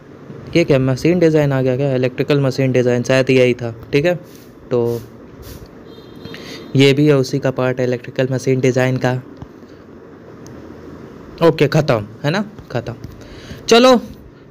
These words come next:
भाई लोग, नहीं, एक और चीज़ आप लोगों को दिखा देता हूँ। ईएचवी के previous year question paper,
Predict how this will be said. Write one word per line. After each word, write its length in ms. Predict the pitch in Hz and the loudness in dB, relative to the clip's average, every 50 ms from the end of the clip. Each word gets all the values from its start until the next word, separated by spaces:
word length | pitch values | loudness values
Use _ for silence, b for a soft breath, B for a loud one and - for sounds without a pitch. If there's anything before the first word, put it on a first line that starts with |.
| - | 0
भाई 120 | 165 170 190 | 2 2 4
लोग, 300 | 214 226 233 220 - - - - - - - | 6 4 4 2 2 -4 -18 -18 -18 -8 -2
नहीं, 220 | 180 196 202 185 | 0 2 4 4
एक 220 | 175 170 165 160 175 | 4 2 2 2 2
और 120 | 175 180 175 | 2 2 2
चीज़ 280 | - 170 165 160 160 | 2 0 0 2 2
आप 160 | 151 147 147 | 0 0 0
लोगों 240 | 147 143 135 143 143 | 0 -2 0 0 0
को 100 | 139 139 127 | 0 0 0
दिखा 440 | 131 123 123 123 - - 131 127 | 0 0 0 -2 -4 -2 -2 -2
देता 260 | 123 123 117 117 123 123 | 0 0 -2 -2 -4 -10
हूँ। 80 | 131 - - - - - _ _ B B B B B B B B B - - | -10 -12 -16 -20 -20 -20 _ _ B B B B B B B B B 2 4
ईएचवी 580 | 190 196 190 185 - - 196 190 190 185 214 220 | 6 6 6 4 2 0 -8 -6 -2 0 0 -2
के 180 | - - 202 214 208 | 0 0 0 0 0
previous 500 | 208 - 170 170 175 180 185 180 - 175 | -2 -4 -2 0 2 0 0 0 0 0
year 100 | 170 170 | 0 0
question 360 | 170 160 151 139 147 - 160 156 | 2 2 0 0 0 -4 -4 0
paper, 360 | 156 147 139 143 143 165 | 2 0 2 2 0 -4